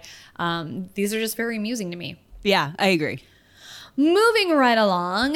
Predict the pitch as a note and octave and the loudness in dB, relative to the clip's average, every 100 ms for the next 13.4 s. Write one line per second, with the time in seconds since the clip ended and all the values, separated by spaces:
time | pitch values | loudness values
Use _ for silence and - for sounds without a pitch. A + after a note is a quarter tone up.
0 | D#4 A#3+ C4 D#4+ - D4 D4 B3+ B3 A#3 | -2 -2 0 0 -2 -2 0 0 0 0
1 | G#3+ G#3 A3 A#3 C#4+ D4 D4 D4 D#4+ D4+ | -2 -2 -2 0 0 0 2 2 2 0
2 | D4 C#4 A3+ G#3 G#3 G3+ G#3+ A3 A3 A3 | 0 0 2 2 0 -2 -2 -4 -8 -8
3 | A3 _ - G3 F#3 - F3+ F3+ G#3 C4 | -12 _ -2 2 2 0 -6 -4 0 0
4 | B3+ C#4+ C4 - C#4+ - C4 A3+ G3+ - | 0 -2 -2 -4 -6 -6 -2 0 0 -2
5 | F#3 F#3 F3 E3+ E3+ F3 E3+ F3 F3 E3 | -4 -4 -6 -6 -6 -6 -8 -8 -6 -6
6 | D#3+ E3 E3 E3 G3 G3 G#3+ A#3 - A3+ | -6 -8 -10 -6 -6 0 0 0 0 0
7 | A3+ A#3+ A3 G3+ F#3 F#3 - G3+ G3 - | 0 -2 0 -2 -4 -8 -6 -6 -6 -6
8 | G3 - - G3+ - F#3+ A#3 B3 A#3+ - | -6 -6 -4 -4 -4 -4 -2 0 0 0
9 | G#3 G3+ F3 F3 E3+ E3 - - F#3 - | -2 -4 -6 -6 -8 -10 -12 -14 -18 -20
10 | _ _ _ _ _ - G4+ A4 G#4+ - | _ _ _ _ _ 0 2 2 0 -2
11 | - B3 G#3+ G3+ - G#3 F3+ B3 G#3 E3 | 2 4 4 2 0 -6 0 2 2 0
12 | G3 G3 F#3+ F#3 F3+ E3+ - A3 - A3 | 0 2 -2 -2 -2 -2 2 2 4 2
13 | A3 - A#3+ | 2 2 2